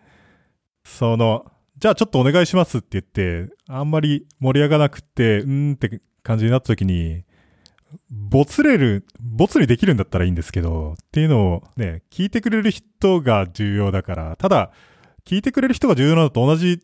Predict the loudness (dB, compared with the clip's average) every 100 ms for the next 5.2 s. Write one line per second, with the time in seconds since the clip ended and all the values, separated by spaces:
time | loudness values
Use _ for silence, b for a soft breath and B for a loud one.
0 | -2 -2 2 0 0 -4 -2 0 0 0
1 | 0 -2 -2 0 0 0 -2 -4 -6 -8
2 | -10 -14 _ -4 -2 -2 -2 -6 _ _
3 | -4 0 2 0 -2 _ _ _ 0 0
4 | -2 -4 -2 -2 -4 -8 -8 _ -6 -6
5 | -10